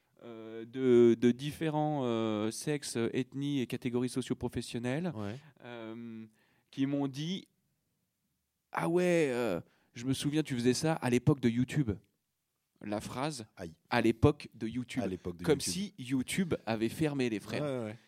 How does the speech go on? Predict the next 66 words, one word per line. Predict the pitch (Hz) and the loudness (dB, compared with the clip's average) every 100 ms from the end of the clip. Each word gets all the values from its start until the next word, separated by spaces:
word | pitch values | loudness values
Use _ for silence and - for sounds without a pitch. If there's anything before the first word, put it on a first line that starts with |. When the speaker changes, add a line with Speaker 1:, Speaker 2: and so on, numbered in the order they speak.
| _ | _
Speaker 1:
Et | 117 | -8
genre, | 113 190 196 | -2 -2 0
ça, | 170 | -2
ça | 156 | 2
revient, | 131 135 143 196 | 4 6 4 2
ça | 131 | 0
fait | - 127 | 2 2
un | 165 170 | 6 8
an | 180 | 8
et | 170 | 6
demi, | 170 175 | 4 4
deux | 139 147 143 | 6 6 4
ans, | 202 - _ _ _ _ _ _ _ _ _ _ _ _ _ _ - | -4 -8 _ _ _ _ _ _ _ _ _ _ _ _ _ _ -2
que | 131 | 0
cette | 151 135 | 2 0
phrase | - 196 170 - | 0 0 0 0
est | 123 | 0
en | 131 | 0
train | - 147 | 0 -4
de | 123 | -2
m'arriver | 160 185 196 | -2 -2 -4
dans | 180 | -4
la | 151 | -6
gueule. | 131 117 160 - _ _ - | -6 -6 -8 -14 _ _ -8
Speaker 2:
À | |
l'époque | 90 87 98 | -6 -4 -4
de | 90 | -4
YouTube. | 82 - 76 | -6 -10 -10
Speaker 1:
Ouais. | 127 117 - _ 123 | -4 -4 -4 _ -6
Et | |
avec | 131 139 - | -4 -6 -8
toute | 233 240 | -8 -4
la | |
tendresse | 208 196 180 170 | -2 0 2 0
du | 147 | 0
monde, | 127 175 | -4 -4
hein, | 131 | -6
il | |
te | - | -4
Speaker 2:
Ouais. | 127 | -2
Speaker 1:
regarde | 131 135 | -2 -2
comme | 123 | -4
ça, | 156 | -4
il | 143 | -4
fait, | 151 | -4
mais | 208 | -2
oui, | 226 262 254 240 165 - _ _ | -2 0 0 -2 -4 -8 _ _
à | - | 4
l'époque | 170 180 208 | 4 6 4
de | 175 | 2
YouTube. | 202 214 214 240 233 139 107 _ _ _ - | 2 2 2 2 4 2 0 _ _ _ -2
Mais | 135 | -2
quoi, | - 165 | 4 4
c'est-à-dire, | 151 143 143 147 | 4 -2 0 -2
t'as | 127 123 | -2 -2
quel | 156 | 2
ordi ? | 143 147 151 | 2 0 -4
Je | 139 | -6
comprends | 123 127 | -6 -4
pas, | 123 135 | -4 -2
ça | 123 | -2
marche | 151 - | -2 0
plus | 262 | 2
YouTube | 262 277 | 2 2
chez | 233 254 | 0 0
toi ? | 285 | -4